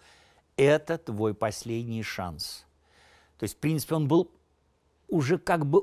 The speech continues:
уверен, что дело пойдет. Но здесь он чуть ли не каждый день мне молотил эти два месяца,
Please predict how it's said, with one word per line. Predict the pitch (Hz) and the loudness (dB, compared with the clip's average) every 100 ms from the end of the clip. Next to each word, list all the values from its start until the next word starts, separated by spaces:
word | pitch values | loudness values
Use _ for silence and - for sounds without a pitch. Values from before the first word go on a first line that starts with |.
| - | 2
уверен, | 185 147 160 170 123 107 | 0 2 4 4 2 -6
что | - 123 | -6 -6
дело | 110 135 107 | -4 -2 -2
пойдет. | 101 113 107 101 - _ - | -4 -6 -6 -8 -12 _ -6
Но | 123 147 | -2 -2
здесь | 113 180 - | 0 -2 -2
он | 151 | -8
чуть | - 170 165 | -6 -10 -6
ли | 170 | -6
не | 170 | -6
каждый | - 180 156 165 | -6 -6 -4 -6
день | 143 135 104 | -4 -4 -4
мне | 101 | -4
молотил | 104 110 123 - 92 | -4 -2 -4 -6 -8
эти | 87 - | -10 -12
два | 110 98 | -8 -6
месяца, | 135 190 - - - | -6 -8 -10 -14 -16